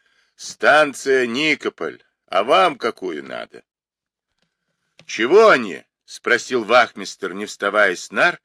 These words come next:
только закутываясь в тёплый башлык. «Опять палки в колёса. Вроде бы ремонт гутарют, а там чёрт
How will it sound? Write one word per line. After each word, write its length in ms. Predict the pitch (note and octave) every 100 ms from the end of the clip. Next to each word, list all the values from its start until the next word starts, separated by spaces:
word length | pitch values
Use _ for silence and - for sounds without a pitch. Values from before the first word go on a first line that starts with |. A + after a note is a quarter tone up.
| _ _ _ -
только 320 | A#2+ - A#2
закутываясь 800 | G2+ A2 - E3+ - C#3+ C3+ -
в 80 | -
тёплый 460 | - A#2 - G2+
башлык. 500 | F2 F#2 - C2 C2 - _ _ _ _ _ _ _ -
«Опять 560 | F2+ - A#2+ E3+ F3
палки 420 | - E3+ C#3+ - A2+
в 100 | -
колёса. 560 | F#2+ D#2 B1+ - - _ _ _ _ _ _ _ _ _
Вроде 380 | E2+ D3 A3 A#3+
бы 360 | B3 B3+ - -
ремонт 600 | B2+ C#3 C3+ B3 B3+ G3
гутарют, 800 | G3 - A#2+ D#2 C#2+ _ _ _ -
а 60 |
там 280 | - G3+ A3+
чёрт 420 | - - F3 B3